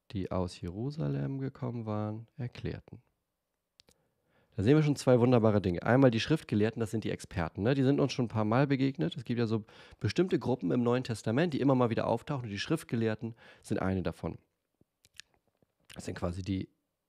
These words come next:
Experten. Nochmal so ein Tüdelchen, weil wir nachher sehen werden, nicht alle Experten sind immer Experten.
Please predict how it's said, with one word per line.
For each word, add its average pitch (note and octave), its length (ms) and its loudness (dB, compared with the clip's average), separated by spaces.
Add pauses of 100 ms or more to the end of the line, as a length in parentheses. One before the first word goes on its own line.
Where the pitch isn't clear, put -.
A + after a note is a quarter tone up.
(1040)
Experten. - 680 -8 (1700)
Nochmal F#2+ 220 -6
so F#2 80 -4
ein F#2 80 -6
Tüdelchen, C3+ 500 2 (800)
weil G#2+ 100 4
wir A2 60 4
nachher G#2 200 2
sehen A2+ 240 2
werden, A2 280 0 (340)
nicht A#2+ 220 0
alle C3 160 6
Experten G#2+ 520 -2
sind G2+ 140 -4
immer G2+ 200 -4
Experten. - 440 -10